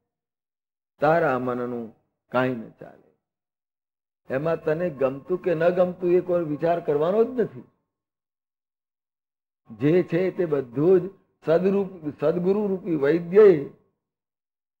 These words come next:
આપણને આપ્યું છે અને એ ઔષધ એને આપણે લેવાનું જ છે, લીધા જ કરવાનું છે. રોગમાંથી મુક્ત થવા માટે સદગુરુ વૈદ્ય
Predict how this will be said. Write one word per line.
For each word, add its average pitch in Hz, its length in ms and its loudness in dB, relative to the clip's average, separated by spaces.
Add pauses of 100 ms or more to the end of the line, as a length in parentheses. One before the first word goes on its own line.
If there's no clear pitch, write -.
(600)
આપણને 151 500 -4
આપ્યું 160 380 -6
છે 165 260 -10 (360)
અને 151 160 -8
એ - 280 -4
ઔષધ 147 520 -4 (380)
એને 143 180 -8
આપણે 143 380 -8
લેવાનું 120 540 -4
જ 190 40 -8
છે, - 200 -8
લીધા 127 340 2
જ 160 140 -4
કરવાનું - 420 -4
છે. - 100 -20 (2250)
રોગમાંથી 147 560 0
મુક્ત 175 360 -6
થવા 127 340 -2
માટે 110 440 -14 (1600)
સદગુરુ 127 440 -2
વૈદ્ય 175 440 0